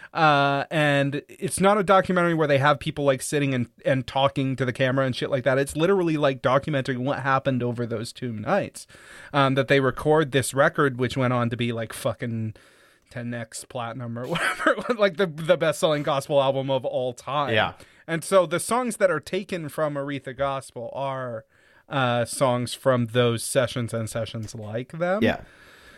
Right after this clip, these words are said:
Speaker 2: So, I mean, like, that being said, uh, it was really electric sounding. Like, I would
Speaker 1: Mm-hmm.
Speaker 2: suggest going back and checking it out, even not being men of faith. <laughs>
Speaker 1: Right.
Speaker 2: Um,
Speaker 1: Yeah.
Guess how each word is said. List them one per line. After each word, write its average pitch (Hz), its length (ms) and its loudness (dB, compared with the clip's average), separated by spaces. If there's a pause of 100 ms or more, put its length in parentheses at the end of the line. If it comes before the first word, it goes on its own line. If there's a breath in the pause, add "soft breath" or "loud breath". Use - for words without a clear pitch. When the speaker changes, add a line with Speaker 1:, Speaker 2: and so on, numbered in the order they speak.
(800 loud breath)
Speaker 2:
So, 131 600 2
I 123 80 2
mean, 139 200 -2
like, 120 240 0
that 127 200 2
being 135 200 -6
said, 123 520 -4 (800)
uh, 113 440 6
it 135 160 0
was 120 280 2
really 113 240 2
electric 101 460 -2
sounding. 151 500 -4
Like, 107 360 2
I 113 120 4
would 123 280 0
Speaker 1:
Mm-hmm. 113 280 -10
Speaker 2:
suggest 113 520 0
going 117 220 2
back 107 200 4
and 107 100 -6
checking 107 300 -2
it 95 120 0
out, 104 360 2 (320)
even 113 260 0
not 104 180 2
being 104 240 -4
men 104 120 0
of 98 100 -2
faith. - 400 -2 (160)
<laughs> - 180 -8
Speaker 1:
Right. 175 460 4 (460 loud breath)
Speaker 2:
Um, 123 500 6
Speaker 1:
Yeah. 151 200 -4